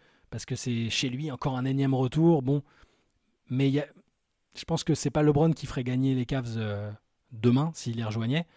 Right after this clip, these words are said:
Ça les aiderait, mais ça les ferait pas gagner. Donc je le vois rejoindre un truc en mode, euh, bah,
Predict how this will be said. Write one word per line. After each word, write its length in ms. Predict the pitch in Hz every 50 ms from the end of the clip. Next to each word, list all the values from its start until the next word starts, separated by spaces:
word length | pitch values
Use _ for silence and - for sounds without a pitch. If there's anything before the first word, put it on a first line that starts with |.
| _ _ _ _ _ -
Ça 300 | - - - 135 120 113
les 180 | 113 107 117
aiderait, 300 | 113 131 131 185 196 180 _ _ _ _ _ -
mais 100 | 117 110
ça 120 | - 120 113
les 80 | 107 -
ferait 140 | - 117
pas 120 | - 110 107
gagner. 280 | 107 110 123 156 175 - _ _ _ _ _ _ -
Donc 100 | 131 120
je 60 | 127 143
le 60 | 156
vois 160 | 147 185 202
rejoindre 380 | 175 185 160 156 180 196 190 160
un 80 | 147 139
truc 240 | - - 185 175 -
en 60 | 143
mode, 220 | 131 139 147 135 135
euh, 340 | 131 123 120 120 113 110 107 - _ _ _ _ _ _ _ _ _ _ -
bah, 280 | 117 113 120 120 -